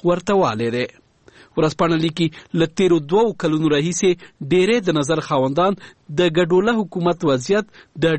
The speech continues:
ډاکټر نجیب د وروستیو وختونو له وضعیت سره پرتله کوي. خو د ویسا په خبره اوس چې په یوه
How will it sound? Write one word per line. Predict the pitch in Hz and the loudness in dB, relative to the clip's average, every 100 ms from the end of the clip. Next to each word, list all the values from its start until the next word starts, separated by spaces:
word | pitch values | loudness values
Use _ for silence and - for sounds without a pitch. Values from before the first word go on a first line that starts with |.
| 143 | -2
ډاکټر | 151 - 170 156 | -4 -2 0 0
نجیب | 143 185 240 - _ 139 156 | 0 0 -2 -6 _ -2 0
د | 151 | 2
وروستیو | 143 139 - 262 165 | 0 -4 -2 2 2
وختونو | 143 - 185 185 175 - - 143 | 2 -2 0 2 0 -4 -6 -2
له | 143 139 | 2 2
وضعیت | 139 127 220 208 - | 2 0 -2 -2 -2
سره | 143 139 147 - - - | -2 -2 -2 -6 -14 -4
پرتله | 165 160 185 180 180 | -2 0 0 0 2
کوي. | 185 117 - _ _ - - - | 0 0 -4 _ _ -20 -20 -12
خو | - 202 185 175 | 0 2 4 0
د | 170 | -2
ویسا | 151 175 165 | -4 -4 -4
په | 160 | -4
خبره | 143 156 180 180 - _ - | -2 0 -2 -4 -18 _ 0
اوس | 240 240 - | 2 2 -2
چې | 151 - - - | -2 -4 -8 -2
په | 165 | 2
یوه | 156 | 2